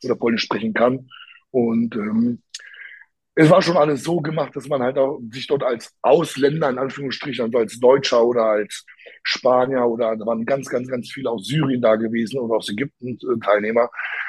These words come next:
dass man sich dort wohl fühlt. Also nicht, wie ich das mitbekommen habe, wie in anderen Wettkämpfen, zum Beispiel in Spanien, wo dann nur Spanisch die Posen angesagt werden und sowas.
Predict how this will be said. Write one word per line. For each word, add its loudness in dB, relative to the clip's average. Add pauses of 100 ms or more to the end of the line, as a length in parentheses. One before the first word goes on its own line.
(160)
dass 2
man 2
sich -2
dort 4
wohl 2
fühlt. 2 (420)
Also 4
nicht, 2
wie -2
ich -4
das 0
mitbekommen 0
habe, 0
wie -4
in -4
anderen 0
Wettkämpfen, -6 (400)
zum -2
Beispiel -2
in -2
Spanien, 2
wo -6
dann -2
nur -2
Spanisch 0
die -8
Posen -6
angesagt -4
werden 0
und -4
sowas. -6